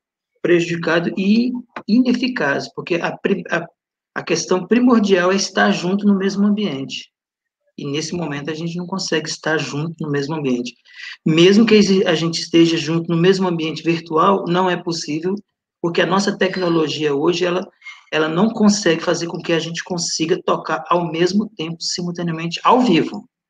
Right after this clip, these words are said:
Agora, por meio de gravações, que vai, monta, faz aquelas mosaico, aí é uma outra situação,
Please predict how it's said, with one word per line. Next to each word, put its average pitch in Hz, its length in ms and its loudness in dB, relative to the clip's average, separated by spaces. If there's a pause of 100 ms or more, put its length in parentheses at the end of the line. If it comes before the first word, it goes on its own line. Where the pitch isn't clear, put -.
(240)
Agora, 147 320 2
por 165 140 0
meio 160 220 2
de 147 100 -2
gravações, 175 800 0
que 139 100 -6
vai, 143 160 0
monta, 156 400 -2
faz 131 260 -4
aquelas 135 380 -2 (420)
mosaico, 147 520 0
aí 156 180 2
é - 20 4
uma 190 180 2
outra 190 200 -4
situação, - 540 -2